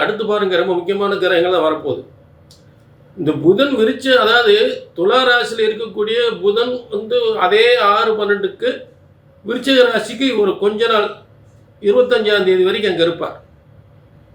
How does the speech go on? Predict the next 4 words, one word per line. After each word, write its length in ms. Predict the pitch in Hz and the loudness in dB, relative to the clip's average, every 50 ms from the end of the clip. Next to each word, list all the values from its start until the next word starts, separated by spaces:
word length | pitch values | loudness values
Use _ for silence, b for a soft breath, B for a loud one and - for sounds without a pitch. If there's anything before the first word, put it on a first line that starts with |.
| - _ _ - - - - - - - - - - - - - - - - - - - - 139 151 | -20 _ _ -20 -20 -20 -20 -20 -20 -20 -20 -20 -20 -20 -20 -20 -20 -20 -20 -20 -20 -16 -4 0 0
இருபத்தஞ்சாம் 680 | 180 226 247 247 247 240 226 226 214 220 214 202 196 | 2 4 4 4 2 0 -2 -2 0 2 2 2 2
தேதி 160 | 190 190 180 180 180 | 2 0 0 0 0
வரைக்கும் 260 | 202 220 220 240 196 | -2 -2 -4 -2 0
விருச்சிக 280 | 208 214 214 220 240 226 | 0 0 0 0 0 0